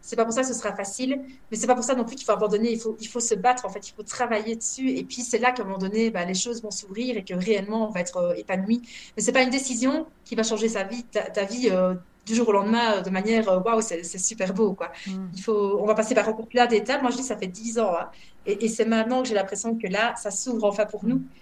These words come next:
Speaker 1: Mais donc, euh, ça peut prendre encore beaucoup de temps. Mais je pense que réellement, qu'on a pris la bonne décision et qu'on est sûr d'être sur le bon chemin, on le ressent. Enfin, il n'y a jamais eu de ce, ce doute-là. Même si je sais que c'était compliqué et je savais que ça allait l'être,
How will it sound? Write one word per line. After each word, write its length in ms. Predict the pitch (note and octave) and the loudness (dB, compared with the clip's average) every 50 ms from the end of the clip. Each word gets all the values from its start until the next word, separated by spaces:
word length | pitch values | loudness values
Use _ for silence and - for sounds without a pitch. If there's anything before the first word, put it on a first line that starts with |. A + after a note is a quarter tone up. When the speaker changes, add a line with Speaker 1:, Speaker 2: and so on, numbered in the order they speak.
| - - - - - | -20 -20 -20 -10 -6
Speaker 1:
Mais 100 | G#3 G3+ | -4 -2
donc, 320 | F#3 G3 G#3+ G#3+ G#3 - | -2 -2 -2 -2 0 0
euh, 460 | G#3+ F#3+ F#3+ F#3 F#3 F#3 F#3 F#3 F#3 F#3 - | 2 4 4 4 4 2 2 0 0 -2 -2
ça 140 | - - A3 | 0 0 0
peut 100 | A3+ G#3+ | 0 0
prendre 200 | - G#3+ G#3 G3+ | 2 4 2 4
encore 160 | - G3+ F#3+ | 2 0 -2
beaucoup 240 | G3 G#3 - - - | -2 -4 -6 -8 -10
de 100 | - - | -4 0
temps. 240 | A3+ G#3 F#3+ - - - - - - - - - - | 0 0 0 -2 -10 -16 -20 -20 -20 -20 -12 -4 -2
Mais 40 | G#3+ | 0
je 100 | G#3 - | 2 4
pense 180 | - B3+ C4 C4 | 4 4 4 4
que 60 | B3 | 2
réellement, 260 | A3+ A#3 G#3+ A3 A3+ A#3 | 4 4 4 4 2 2
qu'on 140 | A#3 A3+ G3 | 0 0 -2
a 80 | F#3 | -2
pris 140 | F3+ - F#3+ | -2 -2 -4
la 80 | F3+ F3+ | -4 -4
bonne 100 | G3+ G3+ | -4 -4
décision 480 | G#3 G3+ - - G3+ F#3+ G#3+ A3 G#3+ | -4 -4 -6 -6 -6 -6 -6 -4 -6
et 40 | G3+ | -6
qu'on 140 | F#3+ F#3+ F#3 | -4 -2 -2
est 60 | F3+ | -2
sûr 180 | F#3 - A#3 G#3+ | -2 -2 -2 -2
d'être 140 | F#3 F#3 | -4 -4
sur 140 | F3+ - F#3+ | -4 -4 -6
le 40 | F3+ | -6
bon 160 | E3+ F#3+ G3 | -4 -4 -4
chemin, 360 | - - - G3+ G3+ A3 G#3+ - | -4 -4 -4 -4 -4 -4 -4 -4
on 40 | G3+ | -2
le 100 | F#3+ F#3 | 0 0
ressent. 400 | F#3 - - - - G#3+ G#3+ G#3+ | 2 2 2 4 4 4 4 2
Enfin, 280 | G#3+ G#3+ - F#3 F3 F3+ - _ _ _ _ _ - | 0 -2 0 -2 -2 -2 -6 _ _ _ _ _ -2
il 40 | G#3 | 0
n'y 60 | G3+ | 2
a 20 | F#3+ | 4
jamais 240 | G3+ A3 A3+ A3+ | 6 6 6 6
eu 20 | A3+ | 4
de 60 | A3 | 4
ce, 180 | - - G3+ F#3 | 0 -4 -4 -4
ce 160 | - - G#3+ | -2 -2 0
doute-là. 400 | F#3 F#3+ A3+ A3+ - G3 F3+ F3+ G3 | 0 0 -2 -2 -2 -2 -2 0 0
Même 100 | G#3 A3 | 0 0
si 100 | G#3+ B3 | 2 4
je 60 | A3+ | 4
sais 120 | A3+ A#3+ C4 | 4 4 2
que 60 | C4 | 0
c'était 200 | A#3+ - A3 A3+ | 2 0 0 0
compliqué 520 | A3 A3 - - - - A3+ A#3 C4+ C#4+ - - - - - - | -2 -8 -8 -10 0 4 4 4 4 4 0 -8 -14 -12 -8 -4
et 40 | G3 | -4
je 60 | G3+ | 0
savais 280 | F#3+ - B3 B3 C4 | 4 4 6 6 6
que 60 | C4 C4 | 4 4
ça 100 | B3+ A3 | 4 2
allait 180 | G3+ G3+ F#3+ | 2 2 2
l'être, 400 | F#3+ G3 G#3 A#3 C#4 C#4 - - | 2 4 4 4 2 0 -4 -12